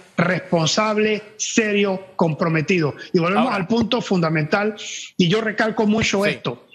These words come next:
Speaker 1: El real empresario no está pensando en el negocio que me hago hoy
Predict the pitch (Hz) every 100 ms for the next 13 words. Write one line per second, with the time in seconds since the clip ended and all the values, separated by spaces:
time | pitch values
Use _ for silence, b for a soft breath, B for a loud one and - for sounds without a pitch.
0 | B - 214 196 208 233 285 294 285 220
1 | 214 190 175 254 269 214 180 180 208 190
2 | 226 226 220 196 - 220 226 208 175 165
3 | 160 165 190 214 - 214 170 165 175 196
4 | 196 202 226 233